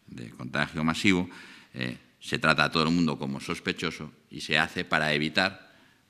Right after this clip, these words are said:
para disminuir el riesgo de que ese señor que lleva la mascarilla, eh, contamine.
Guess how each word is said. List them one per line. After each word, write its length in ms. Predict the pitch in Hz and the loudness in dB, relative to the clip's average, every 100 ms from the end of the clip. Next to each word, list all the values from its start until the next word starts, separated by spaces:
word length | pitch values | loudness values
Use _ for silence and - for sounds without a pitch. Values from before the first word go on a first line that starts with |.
| - | -4
para 160 | 67 | -2
disminuir 560 | 69 80 92 87 87 - | -2 0 2 2 0 -6
el 180 | 65 71 | -10 -2
riesgo 480 | 85 92 85 80 78 - - | 6 6 6 0 -12 -16 -8
de 160 | 69 | -4
que 140 | 67 90 | 6 6
ese 160 | 101 | 6
señor 340 | 101 110 82 71 - - | 2 0 0 -2 -10 -14
que 120 | 64 | -8
lleva 180 | 67 73 | -4 -4
la 100 | 73 | -4
mascarilla, 600 | 76 - 69 65 71 - - - - | -6 -6 -6 -4 -6 -8 -20 -20 -16
eh, 180 | - 62 | -8 -6
contamine. 520 | - 69 67 64 60 | -4 -2 -2 -2 -4